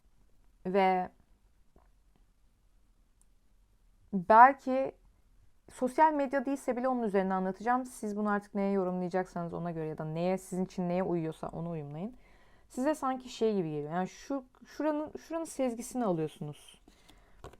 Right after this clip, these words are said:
Yani şöyle baktığımız zaman şu iki kartla birlikte Star kartı, bu bir sezgi kartı aynı zamanda.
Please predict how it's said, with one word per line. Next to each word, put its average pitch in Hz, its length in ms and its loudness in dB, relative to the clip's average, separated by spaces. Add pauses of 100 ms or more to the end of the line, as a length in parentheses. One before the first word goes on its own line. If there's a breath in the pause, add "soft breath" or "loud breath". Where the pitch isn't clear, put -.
(420)
Yani 175 120 -8
şöyle 226 300 0
baktığımız 226 540 0
zaman 185 240 0
şu 202 180 -6
iki 202 160 -6
kartla 185 440 -2
birlikte 190 420 -4
Star 196 420 2
kartı, 170 400 -2
bu 175 120 -6
bir 170 100 -4
sezgi 170 420 -6
kartı 147 340 -8
aynı 135 200 -14
zamanda. 131 440 -12